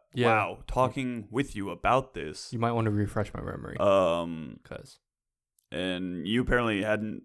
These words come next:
Speaker 2: played when this came out, so there's
Speaker 1: Probably
Speaker 2: been some,
Speaker 1: not.
Speaker 2: like, patches or stuff. Um,
Speaker 1: Probably don't remember it either, you know.
Speaker 2: so, do you care about spoilers at all?
Speaker 1: No, go for it.
Speaker 2: So, to anyone else, uh, spoiler warning, but,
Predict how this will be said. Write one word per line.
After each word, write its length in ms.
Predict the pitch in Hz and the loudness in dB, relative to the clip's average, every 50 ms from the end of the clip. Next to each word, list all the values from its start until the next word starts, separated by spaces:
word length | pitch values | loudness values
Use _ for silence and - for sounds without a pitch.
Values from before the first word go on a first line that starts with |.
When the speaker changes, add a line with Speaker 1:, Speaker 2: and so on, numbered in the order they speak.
| _ _ | _ _
Speaker 2:
played 320 | - - 117 113 107 104 | 0 2 4 4 4 2
when 340 | 104 98 92 95 98 85 71 | 0 -2 -4 -4 -6 -6 0
this 240 | - 135 135 131 - | 0 2 2 2 -2
came 200 | - 123 107 95 | -2 -4 -2 0
out, 300 | 92 90 92 87 - - | 0 0 0 -2 -4 -6
so 180 | - - 92 | -6 -6 -6
there's 380 | 85 92 98 98 95 101 95 98 | -4 -2 0 0 0 -2 -4 -4
Speaker 1:
Probably 220 | - 117 117 110 | -2 0 0 2
Speaker 2:
been 40 | 110 | 2
some, 120 | 107 104 107 | 0 -2 -2
Speaker 1:
not. 60 | 85 90 | -2 -2
Speaker 2:
like, 180 | 85 - - | -4 -4 -4
patches 400 | - 101 98 113 - 117 117 110 | -2 0 0 0 0 -2 -4 -4
or 80 | 120 117 | -6 -8
stuff. 420 | - - 135 127 127 127 - - _ _ - | -2 0 0 0 0 -2 -8 -16 _ _ -4
Um, 480 | - 92 98 92 92 92 82 80 80 - | 0 2 2 4 4 2 0 0 -2 -4
Speaker 1:
Probably 220 | - 113 110 107 | -2 0 0 2
don't 140 | 110 107 107 | 0 0 0
remember 380 | 104 104 104 104 107 107 104 | -2 -2 -2 -2 -2 -2 -2
it 140 | 101 104 104 | -2 -2 -4
either, 160 | 104 110 117 120 _ _ _ _ - | -4 -6 -8 -10 _ _ _ _ -10
you 120 | 120 104 | -8 -8
know. 120 | 101 101 101 - - 131 | -6 -8 -8 -8 -6 2
Speaker 2:
so, 360 | 135 147 139 123 104 - - _ _ _ _ _ _ _ _ _ _ _ _ 110 | 4 4 4 4 2 -2 -10 _ _ _ _ _ _ _ _ _ _ _ _ -6
do 100 | 92 120 | -4 -4
you 40 | 113 | 0
care 140 | - 139 120 | 2 4 4
about 180 | 117 113 113 | 6 4 4
spoilers 320 | - 120 120 120 117 110 113 | 2 0 -2 -2 -2 -2 -4
at 40 | 117 | -4
all? 120 | 117 117 - | -6 -2 -2
Speaker 1:
No, 160 | 135 120 104 | -2 -2 0
go 140 | 98 104 95 | -2 -4 -6
for 120 | - 110 | -6 -8
it. 80 | 101 95 - - _ _ | -12 -12 -16 -20 _ _
Speaker 2:
So, 420 | - - 123 117 104 92 - - _ - - - - _ - - - - - _ _ _ _ _ _ _ _ _ _ _ _ _ | 0 2 4 4 4 2 0 -6 _ -20 -20 -20 -20 _ -18 -18 -18 -18 -20 _ _ _ _ _ _ _ _ _ _ _ _ _
to 180 | - 160 147 131 | 6 6 6 8
anyone 340 | 127 143 147 135 135 131 120 | 6 2 0 0 0 2 2
else, 460 | 110 104 98 78 - - - - - - | 2 2 2 0 -4 -8 -12 -14 -10 -6
uh, 380 | - 82 80 73 64 67 67 | -4 -2 -2 -2 -2 -4 -8
spoiler 300 | - - - 92 87 87 | -10 -10 -8 -6 -4 -4
warning, 320 | 85 87 90 87 80 85 82 - | -4 -4 -4 -4 -4 -6 -6 -4
but, 240 | - 90 85 80 - | -2 -2 -2 -2 -4